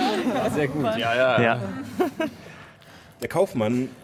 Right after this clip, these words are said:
Speaker 3: begibt sich zum vordersten Waggon, aus dem die Stimme erschallt. Äh,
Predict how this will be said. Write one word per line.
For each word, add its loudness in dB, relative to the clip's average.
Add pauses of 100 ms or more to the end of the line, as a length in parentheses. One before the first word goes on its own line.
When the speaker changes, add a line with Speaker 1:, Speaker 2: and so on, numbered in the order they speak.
(180)
Speaker 3:
begibt -2
sich -6
zum -4
vordersten -2
Waggon, 0
aus -4
dem 0
die -2
Stimme -2
erschallt. -4
Äh, -14